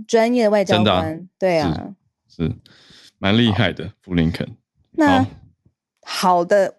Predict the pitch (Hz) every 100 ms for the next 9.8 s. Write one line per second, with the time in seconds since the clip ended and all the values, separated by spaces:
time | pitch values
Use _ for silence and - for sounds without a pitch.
0 | - 302 208 220 - 196 196 196 - -
1 | _ - - 262 107 98 82 156 - 208
2 | 247 - 156 156 135 - - - - -
3 | _ 196 208 220 156 185 175 - 165 147
4 | 147 151 160 165 156 160 - - - -
5 | - - 220 80 78 139 156 226 240 247
6 | 170 185 175 170 - 160 123 123 170 165
7 | 147 - 165 - - - _ _ 170 170
8 | 170 143 156 165 151 170 - - - 165
9 | 165 101 98 85 80 87 - -